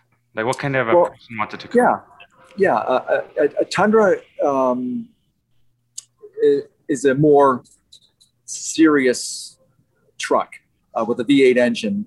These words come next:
Speaker 2: and, uh, and, uh, a, a bigger, um, cab for passengers. Uh, if you wanna tow something, if you got a t-, if you got ten thousand pounds to tow,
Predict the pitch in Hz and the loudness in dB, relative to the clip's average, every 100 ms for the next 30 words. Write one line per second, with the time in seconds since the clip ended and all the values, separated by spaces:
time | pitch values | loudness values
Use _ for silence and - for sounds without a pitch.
0 | - 110 110 110 107 117 110 110 107 113 | -8 -4 0 0 0 0 0 2 2 0
1 | 107 107 104 - 110 107 - - 143 147 | 0 0 0 -2 -4 -4 -6 -4 0 2
2 | 143 131 - _ _ - 117 113 107 107 | 4 2 0 _ _ -10 -6 -4 -4 -6
3 | 104 104 104 107 - - - - 143 123 | -8 -10 -12 -14 -20 -20 -20 -6 0 0
4 | 110 - - 117 110 127 123 - 101 101 | -2 -4 0 0 0 -2 -2 -4 -14 -14
5 | - _ _ _ _ - 107 104 110 127 | -18 _ _ _ _ -12 -8 -6 -6 -6
6 | - 147 139 123 - 147 139 - 113 110 | 0 2 2 -2 0 0 0 -2 -4 -4
7 | 120 123 117 110 - 110 - 139 127 - | -2 0 0 -2 -6 -6 -2 0 -2 -4
8 | 139 131 127 127 117 127 131 - 123 123 | -4 0 0 -2 -6 -4 -2 -6 -8 -4
9 | 107 | -4